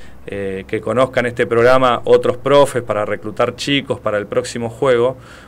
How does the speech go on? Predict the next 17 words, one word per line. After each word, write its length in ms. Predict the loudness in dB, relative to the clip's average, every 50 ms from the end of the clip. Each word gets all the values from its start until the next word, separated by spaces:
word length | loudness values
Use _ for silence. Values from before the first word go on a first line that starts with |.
| -20 -12 -6
porque 460 | -4 -4 -4 -2 0 0 0 0 -2 -4
son 240 | -6 -4 -2 2 2
actividades 800 | 2 0 0 -2 -2 0 2 4 6 6 8 6 6 4 0 -2
que 160 | -6 -6 -6
las 220 | -6 -6 -6 -4 -4
apoya 540 | -4 -4 -2 0 0 0 0 0 2 2 2
el 80 | 4
enar 480 | 2 2 4 4 4 4 2 0 -4 -8 -10 -8 -8
a 120 | -6 -6
través 340 | -4 -2 0 2 2 2 2
de, 360 | 0 -2 -2 -4 -4 -8 -10 -12 -18 -20 -20 -20 -20 -20 -20 -20 -20 -12
de, 340 | -8 -6 -6 -6 -6 -6 -6
de 160 | -6 -6 -6
sus 260 | -6 -6 -6 -4 -2
becas, 540 | 2 4 6 6 4 4 4 2 0 0 0
de 160 | -4 -6 -6
sus 200 | -6 -8 -10